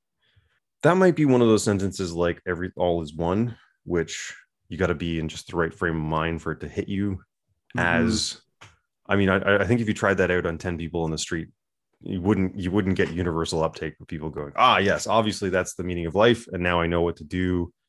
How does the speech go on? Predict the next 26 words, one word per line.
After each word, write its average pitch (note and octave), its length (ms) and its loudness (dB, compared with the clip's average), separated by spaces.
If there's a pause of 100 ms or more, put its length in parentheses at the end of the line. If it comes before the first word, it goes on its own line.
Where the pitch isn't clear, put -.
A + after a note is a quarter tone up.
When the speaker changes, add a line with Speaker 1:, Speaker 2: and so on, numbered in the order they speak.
(400)
Speaker 1:
with - 180 -4
my F2 200 0
existence." - 880 -8
Because G2 240 2
just, D3+ 180 0 (140)
I G2+ 60 4
mean, E2 200 -4
just - 220 -12
being E2 240 -2
conscious F#2 440 -2
is D2 140 -6
great. C3 360 2 (640)
Um, D#2 320 -4
I, F2+ 240 0 (140)
I F2 120 0
enjoy F2 560 0
it F#2+ 140 -2 (100)
and F2 140 -2
I D#2+ 60 -2
recommend E2 440 -2
it E2 100 -6
to E2 200 -2
all D#2 100 -4
my D#2+ 100 -4
friends, F#2 440 2
but - 180 -8